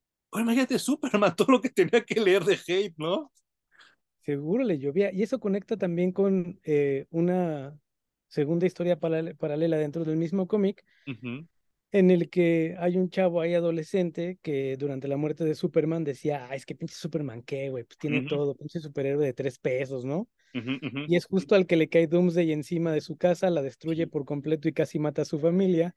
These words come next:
Speaker 1: Ujú.
Speaker 2: Y entonces está en Metrópolis buscando cómo resarcir esa culpa que siente, ¿no? De haberlo ninguneado y
Speaker 1: Claro.
Speaker 2: pendejeado
Speaker 1: Ujú.
Speaker 2: cuando él rescató a su familia de, de la muerte, ¿no?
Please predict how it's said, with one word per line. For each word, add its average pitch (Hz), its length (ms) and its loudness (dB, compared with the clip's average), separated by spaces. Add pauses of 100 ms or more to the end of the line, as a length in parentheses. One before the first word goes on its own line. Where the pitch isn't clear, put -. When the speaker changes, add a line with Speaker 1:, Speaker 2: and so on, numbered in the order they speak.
Speaker 1:
Ujú. 104 460 -14 (180)
Speaker 2:
Y - 100 0
entonces 190 440 2
está 165 800 0
en 143 360 -2
Metrópolis 160 640 2
buscando 170 460 -2
cómo 180 220 -2
resarcir 170 760 -2 (520)
esa 175 240 -2
culpa 190 400 2
que 147 120 -8
siente, 185 420 0
¿no? 175 200 -4
De 147 280 2
haberlo 156 680 2 (500)
ninguneado 151 720 0
y 160 40 2 (260)
Speaker 1:
Claro. 147 340 2
Speaker 2:
pendejeado 190 180 -2 (400)
Speaker 1:
Ujú. 113 400 -8
Speaker 2:
cuando 160 360 2
él 165 120 4
rescató 170 360 -2
a 151 40 -4
su 175 100 -6
familia 214 640 0 (120)
de, 131 400 -4
de 135 120 -6
la 127 100 -6
muerte, 175 400 -4
¿no? 196 220 -6